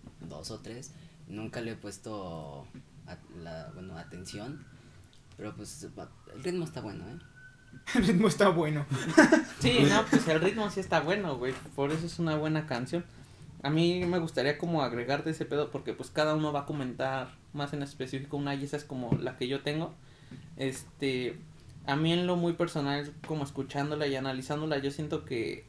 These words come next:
Speaker 3: es como una alegoría a un infierno, güey. O sea, yo siento que el, como la persona que está cantando la canción al inicio de la canción muere, güey,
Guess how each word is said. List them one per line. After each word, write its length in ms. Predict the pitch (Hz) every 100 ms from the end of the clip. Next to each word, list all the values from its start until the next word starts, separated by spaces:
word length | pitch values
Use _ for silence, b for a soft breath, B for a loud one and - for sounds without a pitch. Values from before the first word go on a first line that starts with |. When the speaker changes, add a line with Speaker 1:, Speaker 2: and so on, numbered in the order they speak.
| -
Speaker 3:
es 160 | 147 -
como 760 | 160 156 143 135 135 135 131 - b b b b b b -
una 220 | 165 170
alegoría 540 | 170 143 139 143 151
a 40 | 156
un 120 | 156
infierno, 500 | 147 151 143 143 123
güey. 180 | 120 123 - - -
O 100 | 139
sea, 120 | 151
yo 100 | 156
siento 220 | 175 185 180
que 120 | 160
el, 540 | 131 127 127 90 - - - -
como 340 | 147 143 131
la 180 | 135 139
persona 360 | 143 143 165 170
que 60 |
está 180 | 156 156
cantando 360 | 156 160 156 160
la 120 | 156
canción 300 | 135 147 156
al 120 | 156
inicio 260 | 143 147 160
de 60 |
la 100 | 139
canción 320 | 131 135 147 151
muere, 280 | 151 151
güey, 220 | 151 170